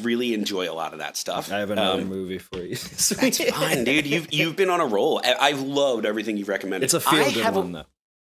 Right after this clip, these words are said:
Speaker 1: I have a weird recommendation for you, but I want you to try this out. It's gonna take a tiny investment on the front end.
Speaker 2: Oh, boy.
Speaker 1: But I promise you,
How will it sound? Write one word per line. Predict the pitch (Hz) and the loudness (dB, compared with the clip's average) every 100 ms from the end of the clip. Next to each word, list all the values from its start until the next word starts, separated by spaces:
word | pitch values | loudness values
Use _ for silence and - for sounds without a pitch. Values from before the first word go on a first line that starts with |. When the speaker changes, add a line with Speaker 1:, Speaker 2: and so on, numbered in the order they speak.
| - - _ _ | -20 -20 _ _
Speaker 1:
I | 185 | -2
have | 285 311 | 0 0
a | |
weird | 262 277 233 | 0 0 2
recommendation | 190 165 156 190 120 | 0 2 0 0 -2
for | - 98 | -4 -4
you, | 95 | -2
but | 98 113 | -2 -2
I | 117 | 0
want | 127 139 208 - | 0 0 0 -4
you | - 175 | -8 -6
to | 165 160 | -4 -2
try | - 123 | 0 0
this | 120 - | 0 0
out. | 95 - | -2 -2
It's | 117 | -4
gonna | - 143 | 0 -2
take | 139 139 - | 0 -2 -2
a | 123 | -4
tiny | 104 - 123 117 143 170 | -4 -6 -2 0 0 -2
investment | 165 123 - 131 | 0 -2 -2 -2
on | 127 | -2
the | 151 | -4
front | - 80 | -6 -8
end. | 80 135 - _ _ 95 | -6 -8 -10 _ _ -6
Speaker 2:
Oh, | 107 | -4
boy. | 92 82 | -4 0
Speaker 1:
But | 139 | 0
I | 143 | 2
promise | 139 160 247 - | 0 0 0 -2
you, | 156 208 | -2 -4